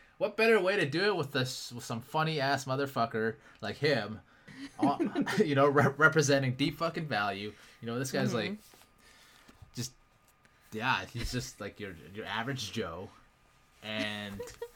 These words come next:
Speaker 2: <laughs>
Speaker 1: like, he's really good at th-, those roles, in my opinion. I fucking love him for that.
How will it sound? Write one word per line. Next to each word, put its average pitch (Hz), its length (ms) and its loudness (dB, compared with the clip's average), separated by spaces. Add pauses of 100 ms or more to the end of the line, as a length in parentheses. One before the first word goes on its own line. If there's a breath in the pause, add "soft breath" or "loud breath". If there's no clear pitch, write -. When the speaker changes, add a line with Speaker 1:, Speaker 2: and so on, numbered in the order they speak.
(160)
Speaker 2:
<laughs> - 640 -20
Speaker 1:
like, 139 140 -4
he's 165 200 0
really 277 160 2
good 214 160 6
at 135 180 6
th-, 139 180 -2
those 127 220 2
roles, 107 300 0
in 95 80 -8
my 87 140 -6
opinion. 87 340 -12
I 87 40 -10
fucking 127 340 -10
love 107 180 -6
him 85 100 -18
for 85 160 -14
that. 85 340 -10